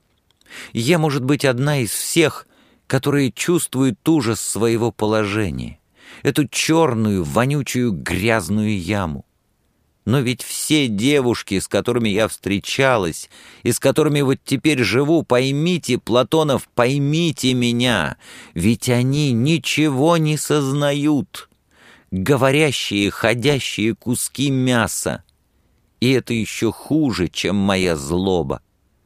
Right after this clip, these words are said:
«Ты права», — тихо сказал Платонов. «И вопрос этот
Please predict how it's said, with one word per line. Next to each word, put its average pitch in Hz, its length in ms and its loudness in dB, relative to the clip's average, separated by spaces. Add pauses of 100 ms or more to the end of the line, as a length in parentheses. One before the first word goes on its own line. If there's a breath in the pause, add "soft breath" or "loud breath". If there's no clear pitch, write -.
(480)
«Ты 139 140 -2
права», — 92 600 0
тихо 73 300 -8
сказал 69 520 -4
Платонов. 64 840 -8 (1400 soft breath)
«И 92 120 2
вопрос 139 640 2
этот - 440 -2